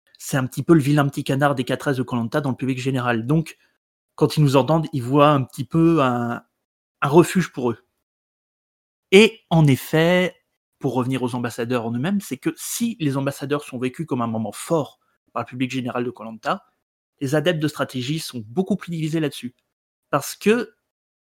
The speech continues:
les ambassadeurs, c'est à la fois une opportunité stratégique, mais aussi une variante du jeu qui vient pourrir les meilleurs plans. Et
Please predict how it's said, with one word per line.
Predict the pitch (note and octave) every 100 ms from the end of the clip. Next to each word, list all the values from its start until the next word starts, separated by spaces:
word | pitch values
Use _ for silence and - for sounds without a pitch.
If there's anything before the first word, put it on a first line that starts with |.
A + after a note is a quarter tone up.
| _ -
les | C#3+ E3 G#3 A3
ambassadeurs, | G#3 G3 G3 F#3+ F#3
c'est | -
à | C3+
la | C3
fois | -
une | C3 C3+
opportunité | G3 G3+ - E3 D3+ D3
stratégique, | - A#2+ B2+ C3+ G#3+ - _ _ _ -
mais | D3
aussi | C#3+ -
une | F#3
variante | C3 F3+ F3+ G3+
du | D#3+
jeu | C#3+ G#3+
qui | -
vient | C3+
pourrir | - D#3 F3+
les | D#3+
meilleurs | D3+ C3+
plans. | - A#2 _ _ _ _ _ _ _ -
Et | E3 F#3+ _